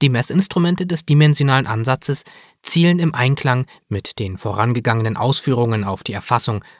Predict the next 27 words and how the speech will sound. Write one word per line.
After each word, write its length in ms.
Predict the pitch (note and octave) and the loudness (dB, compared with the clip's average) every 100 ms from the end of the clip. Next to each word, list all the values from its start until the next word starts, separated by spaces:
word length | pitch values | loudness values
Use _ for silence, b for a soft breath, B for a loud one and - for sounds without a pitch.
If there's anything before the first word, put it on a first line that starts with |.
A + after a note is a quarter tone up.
| B | B
allgemeiner 600 | - B2+ B2 G#2+ G2+ G2+ | -2 0 0 -2 -2 -2
affektiver 540 | A#2 - A2 - G2+ - | -4 -4 -6 -6 -8 -8
Zustände 520 | A2+ - F#2 F#2 - | -8 -8 -10 -12 -14
ab. 260 | - - _ _ _ _ _ _ _ _ _ - | -18 -20 _ _ _ _ _ _ _ _ _ -4
Positive 600 | C#3+ D3+ E3 - E3+ - | 2 2 2 2 0 2
and 240 | C#3 D3 - | 2 2 2
Negative 520 | A#2+ C3 - A#2+ - | 0 2 0 -2 -6
Affective 440 | - A#2+ - A#2 | -4 -4 -2 -4
Schedule. 640 | - - A2+ G#2+ F#2+ E2+ E2 _ _ _ B B B | -4 -2 -2 -2 -8 -8 -14 _ _ _ B B B
Als 320 | - C#3+ C#3+ - | 0 2 2 0
Beispiel 460 | G2+ B2 - G#2+ | 2 2 0 -2
dafür 320 | G2 - B2 | -2 -2 -2
sei 160 | A#2+ A#2+ | 2 2
das 240 | A#2+ B2+ - | 0 -2 -8
Positive 480 | - C#3+ D3+ D#3 D#3 - | 0 2 4 4 2 0
and 300 | G#2 G2+ - | -8 -6 -6
Negative 400 | G#2 G#2+ - A#2+ - | -4 -4 -4 -6 -8
Affective 480 | - A#2+ - - - - | -4 -4 -2 -4 -6 -12
Schedule, 600 | - - B2+ B2 A2+ G2+ F#2+ B B B B | -14 -2 0 2 2 0 -2 B B B B
P 280 | - C3+ A#2+ | -2 -2 0
A 260 | A#2+ A#2 | 0 0
N 160 | A#2 A2+ | -2 -2
A 160 | A2 A2 A#2+ | -2 -4 -2
S, 340 | A#2+ - - _ _ | -4 -6 -12 _ _
panas, 480 | - B2+ G2 - - - | -2 -2 -2 -8 -16 -8
erwähnt. 520 | A#2+ F#2+ G2 G#2+ - B B B B B | -6 -6 -8 -14 -20 B B B B B
Das 380 | B2 B2+ - | 0 2 0